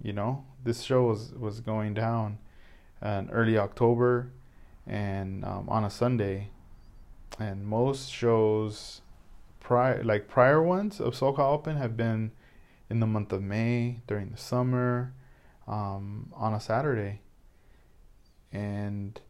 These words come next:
I didn't go outside, so I don't know how the turnout was outside. You know, I was always, like, on post, holding the fort. <laughs> And, you know,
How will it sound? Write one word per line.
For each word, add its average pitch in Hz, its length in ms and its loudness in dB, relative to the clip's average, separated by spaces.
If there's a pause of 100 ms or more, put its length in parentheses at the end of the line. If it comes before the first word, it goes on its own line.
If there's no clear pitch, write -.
(520)
I 120 120 8
didn't 151 320 4
go 170 180 6
outside, 135 500 2
so - 140 -2
I 107 40 2
don't 113 280 2
know 120 160 0
how 107 500 2
the 107 120 -2
turnout 120 440 0
was 110 260 2
outside. 151 520 -2 (560)
You 113 60 -2
know, 104 140 4
I 95 120 2
was 110 180 0
always, 107 380 0
like, 98 320 -4 (260)
on 107 220 -2
post, 120 540 2 (560)
holding 117 300 4
the 104 100 2
fort. 143 500 4 (180)
<laughs> - 1600 -10
And, 110 520 2 (560)
you 131 140 6
know, 110 280 4